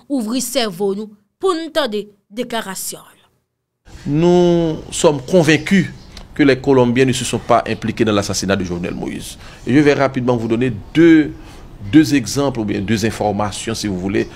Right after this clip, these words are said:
Speaker 2: Regadon atantivman la fason dont on a asasine jouvnèl moyiz. Atansyon,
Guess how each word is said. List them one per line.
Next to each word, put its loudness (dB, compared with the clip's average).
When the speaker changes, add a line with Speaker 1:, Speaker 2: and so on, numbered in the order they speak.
Speaker 2:
Regadon 4
atantivman -4
la -2
fason -6
dont -4
on -2
a -4
asasine -4
jouvnèl -6
moyiz. -8
Atansyon, -10